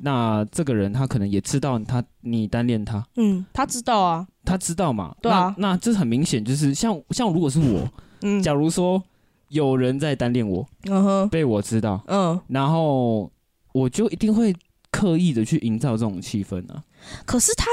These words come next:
Speaker 2: 很奇怪，就是，呃，那时候我们在坐场的时候，你有没有发现，其实都是我坐他副驾？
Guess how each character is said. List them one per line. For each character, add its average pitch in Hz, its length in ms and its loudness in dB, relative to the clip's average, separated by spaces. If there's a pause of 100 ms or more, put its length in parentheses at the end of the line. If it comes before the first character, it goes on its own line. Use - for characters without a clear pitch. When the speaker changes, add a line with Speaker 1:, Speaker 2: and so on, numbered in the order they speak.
Speaker 2:
很 196 180 0
奇 - 340 2
怪， 226 320 2
就 359 100 -2
是， - 160 4 (1400)
呃， 190 300 2
那 381 80 0
时 415 140 4
候 381 40 4
我 330 40 2
们 214 100 0
在 226 60 0
坐 262 220 -2
场 160 180 -8
的 160 60 -8
时 190 120 -4
候， 196 120 2
你 254 40 0
有 277 40 0
没 247 60 0
有 202 40 0
发 190 240 0
现， 190 240 0
其 - 180 2
实 - 140 4
都 262 160 -2
是 349 140 4
我 190 240 2
坐 208 180 0
他 190 140 2
副 - 240 -6
驾？ - 380 -4